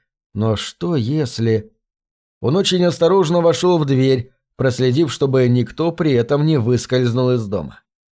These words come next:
Ничего необычного не было заметно. Прислонившись к двери с внутренней стороны,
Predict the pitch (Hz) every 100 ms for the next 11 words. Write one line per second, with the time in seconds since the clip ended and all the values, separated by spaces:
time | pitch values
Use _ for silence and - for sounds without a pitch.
0 | _ 98 127 127 - 127 127 120 113 92
1 | 110 131 - 160 160 160 127 110 117 123
2 | 120 139 104 - 85 - _ _ _ _
3 | _ - 123 123 127 139 131 - 117 101
4 | 107 139 147 123 - 143 135 120 117 107
5 | 110 104 127 160